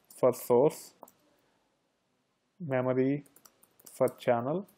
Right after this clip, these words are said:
and logger for sync. And you can see that information,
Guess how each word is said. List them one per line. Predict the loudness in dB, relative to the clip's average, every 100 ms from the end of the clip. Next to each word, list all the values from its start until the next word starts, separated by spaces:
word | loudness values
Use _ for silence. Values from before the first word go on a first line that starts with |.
| _ _ _ _ _ _ _ _ _ -6
and | -2 0 -2 -6 -14 _ -2
logger | 4 6 6 4 4 0 -6 _
for | -2 0
sync. | 0 -2 -4 -4 -16 -20 _ _ _ _ _ _ _ _ _ _ _ _ _ -14
And | -10 -8 -6
you | -4
can | -2 -4 -8
see | -2 0 0 -4 _ -14
that | -6 -4 -4
information, | -6 -6 -4 -6 -6 -8 -12